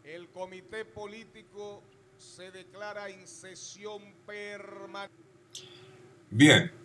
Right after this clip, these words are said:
Speaker 2: eh, creo que está la cobertura en el canal, en este mismo canal, en Canal Nacional de Información S N I, está,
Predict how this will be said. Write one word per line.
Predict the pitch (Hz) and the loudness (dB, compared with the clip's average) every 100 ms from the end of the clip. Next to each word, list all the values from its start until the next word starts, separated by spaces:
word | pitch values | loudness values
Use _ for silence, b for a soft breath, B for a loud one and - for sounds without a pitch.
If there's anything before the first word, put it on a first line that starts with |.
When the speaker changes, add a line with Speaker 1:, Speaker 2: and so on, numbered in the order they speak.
| - | 4
Speaker 2:
eh, | 101 104 98 95 90 87 - | 10 12 12 12 12 8 8
creo | - 131 135 | 12 12 12
que | 131 120 113 113 110 | 12 12 12 12 12
está | 104 117 | 10 12
la | 113 113 | 12 12
cobertura | 101 90 - 147 143 - - | 12 12 12 12 12 10 4
en | 101 101 | 12 12
el | 98 95 90 - | 12 12 10 8
canal, | 90 92 139 - | 10 12 12 12
en | |
este | 92 - | 8 6
mismo | 92 95 90 | 6 8 6
canal, | 90 87 98 113 - - - | 8 10 12 12 8 -8 -8
en | 80 78 | -4 -4
Canal | - 85 98 | 0 6 8
Nacional | 95 - 90 92 | 8 8 8 10
de | 90 | 8
Información | 90 85 - 90 | 6 2 4 4
S | 90 - | 6 6
N | 87 95 | 8 10
I, | 120 | 10
está, | 104 92 92 90 87 80 | 8 10 10 12 10 8